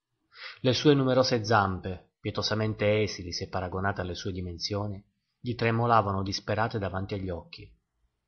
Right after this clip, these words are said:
"Che cosa mi è successo?" pensò. Non era un sogno. La sua stanza, una vera stanza,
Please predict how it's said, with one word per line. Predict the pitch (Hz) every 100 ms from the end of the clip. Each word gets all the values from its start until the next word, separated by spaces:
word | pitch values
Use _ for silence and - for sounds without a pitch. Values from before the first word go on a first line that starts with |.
| _ _
"Che | - 117
cosa | 139 131
mi | 135
è |
successo?" | - 131 - 95 - - - - _ _ _
pensò. | - 92 87 92 82 - _ _ _ _ _
Non | 113 120
era | 110
un | 90 87
sogno. | - 87 82 80 80 _ _ _ - - -
La | 127
sua | 113 120
stanza, | - - 113 98 - 85 - _ _
una | - 90
vera | 101 92
stanza, | 82 - 98 87 - -